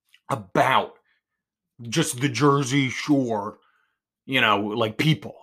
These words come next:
Oh my, what were they doing? Where were they? Oh my God, I, I saw J wow. Like, you know, it's very funny 'cause these people were just reality show stars. Like, they never, they were never anything special. And they, they, they never had some, some enviable talent. It was just like, "Oh, did you see the,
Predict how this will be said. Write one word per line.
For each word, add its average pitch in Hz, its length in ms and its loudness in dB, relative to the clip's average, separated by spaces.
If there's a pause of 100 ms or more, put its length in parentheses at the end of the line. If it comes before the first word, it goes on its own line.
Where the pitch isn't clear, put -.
(140)
Oh 131 140 2
my, 117 180 2
what 135 280 4
were 147 100 8
they 143 140 6
doing? 110 420 2
Where 131 320 4
were 127 220 4
they? 107 160 -4
Oh 117 80 -2
my 110 140 0
God, 113 280 6
I, 104 280 6
I 127 40 2
saw 110 380 -4
J 113 260 -2
wow. 120 600 2
Like, 95 340 -10 (320)
you 196 100 -6
know, 165 80 4
it's 131 120 -2
very 165 180 2
funny 165 300 2
'cause 101 100 -10
these 143 120 -6
people 147 160 0
were 123 80 -4
just 117 200 -8
reality 117 640 -2
show - 300 -6
stars. 107 420 -12
Like, 104 140 -12
they 127 100 -2
never, 113 320 -2 (400)
they 151 60 0
were 156 40 4
never 143 160 4
anything 120 280 -4
special. 117 720 -4
And 117 120 -6
they, 120 140 -2
they, 123 140 0
they 123 160 0
never 131 180 2
had 120 260 0
some, 104 280 -8 (320)
some 143 320 -2
enviable 147 640 4
talent. 131 560 0
It 123 60 -10
was 117 140 -4
just 113 240 -8
like, 113 200 0
"Oh, 123 160 6
did 104 60 -2
you 104 60 -4
see 131 180 0
the, 113 220 0